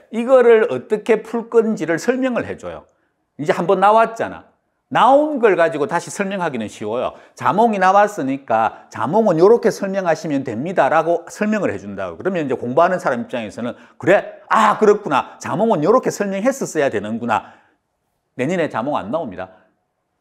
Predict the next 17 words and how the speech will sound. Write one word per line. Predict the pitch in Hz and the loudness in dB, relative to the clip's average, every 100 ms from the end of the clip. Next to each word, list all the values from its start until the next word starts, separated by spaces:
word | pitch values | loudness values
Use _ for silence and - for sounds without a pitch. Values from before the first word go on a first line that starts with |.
| _ _ _ _ _ 165 | _ _ _ _ _ 2
요것도 | 214 196 | 4 4
마찬가지. | 135 - 147 139 117 95 - | 0 0 0 0 -2 -8 -6
그래서 | 170 170 226 | 0 2 4
어려운 | 247 226 147 | 6 4 2
문제를 | 143 151 147 | 0 0 -2
푸는 | - 277 277 | -6 -4 -2
연습을 | 196 110 131 123 | -2 -2 -4 -6
시킨다고요. | - - 85 80 78 76 _ _ _ _ | -8 -18 -16 -18 -18 -20 _ _ _ _
근데 | 180 170 156 151 | -6 0 0 0
방문각은 | 170 214 226 233 160 - 143 110 - _ _ 240 | -2 0 0 2 2 4 0 0 -14 _ _ -2
어려운 | 262 240 170 | 4 4 2
문제 | 139 143 170 | -4 -2 -2
나오면 | 135 135 165 151 104 95 | 0 0 0 -2 -4 -4
이걸 | 175 202 180 143 - | 0 2 2 0 0
버리는 | 247 294 240 160 131 | 2 2 0 -2 -6
연습을 | 95 131 110 | -8 -8 -8
시켜요. | 107 107 - 80 | -10 -16 -16 -16